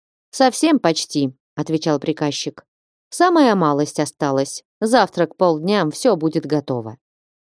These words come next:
«Так пообедавши, Бог даст, и отвалим», сказал Меркулов и пошел на квартиру. «Валил бы лучше в Волгу свое сокровище!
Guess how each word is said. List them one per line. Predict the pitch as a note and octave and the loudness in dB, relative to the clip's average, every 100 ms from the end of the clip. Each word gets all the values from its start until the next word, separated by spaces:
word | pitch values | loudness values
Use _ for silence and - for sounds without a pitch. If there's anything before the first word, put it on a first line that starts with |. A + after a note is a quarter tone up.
| _ _ _ _ _ | _ _ _ _ _
«Так | G#3+ G3 - | 2 2 0
пообедавши, | - G3+ G3 F#3+ C4 G3+ F3+ - F3 | 2 4 4 4 2 4 0 2 0
Бог | E3+ A#3+ E3 | 4 4 2
даст, | E3+ G#3 F#3 - | 2 2 0 0
и | |
отвалим», | G3 F3+ F3 C#3+ B2+ A#2+ A#2+ - _ _ | 2 2 0 -2 -2 -4 -8 -14 _ _
сказал | - D#3 D3 C#3+ | -6 -4 -2 0
Меркулов | C#3+ C#3+ - C4+ A#3 - - | -2 -4 -2 0 0 -4 -4
и | A#3+ | -2
пошел | E3 D#3+ B3 C#4+ | 0 -2 0 2
на | G#3 A3 | 0 -2
квартиру. | E3 E3 - B2+ C3 C3+ _ _ _ _ _ _ _ _ - | -4 -6 -8 -10 -10 -16 _ _ _ _ _ _ _ _ -4
«Валил | D#3+ G#3+ B3 C4 | 0 2 2 2
бы | A3 A#3 | 4 4
лучше | A#3 B3 - A#3+ A3 | 4 0 0 2 2
в | F#3+ | 2
Волгу | G3 B3 C4 A#3 A#3 | 4 4 4 2 0
свое | G#3+ G#3 G3+ F#3 | 2 2 2 0
сокровище! | F3+ E3 E3 D3+ C#3 - B2+ | -4 -2 -2 -2 -4 -8 -12